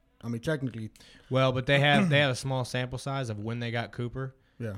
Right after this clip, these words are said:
Speaker 2: And he elevated that whole offense and made Dak a lot better
Speaker 1: Yeah, but that
Speaker 2: passer
Speaker 1: was
Speaker 2: than he
Speaker 1: Cooper.
Speaker 2: was.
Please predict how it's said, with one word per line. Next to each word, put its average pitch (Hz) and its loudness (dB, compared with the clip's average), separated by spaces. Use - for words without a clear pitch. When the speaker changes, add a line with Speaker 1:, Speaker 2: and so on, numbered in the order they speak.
Speaker 2:
And 123 -2
he 120 -2
elevated 120 0
that 110 -6
whole 117 -2
offense 120 -6
and 113 -6
made 113 -4
Dak 113 -6
a 107 -10
lot 107 -8
better 113 -4
Speaker 1:
Yeah, 147 -2
but 101 -4
that 131 2
Speaker 2:
passer - 4
Speaker 1:
was 127 2
Speaker 2:
than 117 -4
he 113 -4
Speaker 1:
Cooper. 131 2
Speaker 2:
was. 98 -8